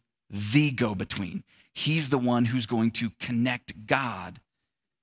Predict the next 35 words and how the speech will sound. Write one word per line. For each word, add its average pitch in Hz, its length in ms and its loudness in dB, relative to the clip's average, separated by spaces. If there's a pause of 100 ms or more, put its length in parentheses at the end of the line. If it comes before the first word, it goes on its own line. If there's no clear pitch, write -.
(240)
and 98 160 -2
humanity. 123 680 0 (1200)
Now, 113 240 4
the 110 120 0
Magi 143 400 6
could, 120 360 -4
there's 123 200 0
no 147 220 8
way 110 340 0
they 110 360 0 (120)
could 131 200 0
have 107 340 -4
fully 139 360 2
understood 117 520 0
what 120 180 2
it 113 80 0
was 117 160 2
that 110 140 -2
they 113 100 2
were 104 140 -2
doing 139 400 4
and 113 100 0
what 113 140 2
it 110 80 -2
all 101 160 -2
meant, 113 300 2 (500)
but 98 260 -8
God 123 640 -2 (760)
did. 98 540 -6 (800)
And 98 140 0
remember, 113 380 4
he's 139 480 0
the 131 80 0
one 101 500 2 (380)
sending 117 880 2